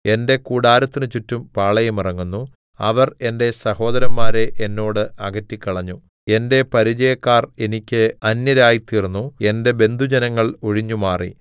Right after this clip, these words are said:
എന്റെ ഉറ്റ സ്നേഹിതന്മാർ എന്നെ മറന്നുകളഞ്ഞു. എന്റെ വീട്ടിൽ വസിക്കുന്നവരും എന്റെ ദാസികളും എന്നെ അന്യനായി എണ്ണുന്നു. ഞാൻ അവർക്ക് പരദേശിയായി തോന്നുന്നു. ഞാൻ എന്റെ ദാസനെ വിളിച്ചു, അവൻ വിളി കേൾക്കുന്നില്ല.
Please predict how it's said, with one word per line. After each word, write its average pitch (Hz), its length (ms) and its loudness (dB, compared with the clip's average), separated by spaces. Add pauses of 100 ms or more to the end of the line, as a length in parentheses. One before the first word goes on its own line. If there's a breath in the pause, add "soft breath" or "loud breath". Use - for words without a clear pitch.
(120)
എന്റെ 110 260 0
ഉറ്റ 123 500 -2 (100)
സ്നേഹിതന്മാർ 110 1040 -4
എന്നെ 104 360 -2 (100)
മറന്നുകളഞ്ഞു. 98 800 -4 (100)
എന്റെ 117 280 0
വീട്ടിൽ 120 420 -4
വസിക്കുന്നവരും 104 960 -4
എന്റെ 107 340 -2
ദാസികളും 107 920 -4
എന്നെ 113 480 0 (120)
അന്യനായി 110 760 -2
എണ്ണുന്നു. 95 420 -8 (140)
ഞാൻ 113 240 2
അവർക്ക് 123 400 0
പരദേശിയായി 110 960 0
തോന്നുന്നു. 90 420 -8 (180)
ഞാൻ 107 400 0
എന്റെ 117 200 -2
ദാസനെ 113 580 2
വിളിച്ചു, 101 540 -6 (160)
അവൻ 107 440 0
വിളി 110 380 -2
കേൾക്കുന്നില്ല. 95 720 -4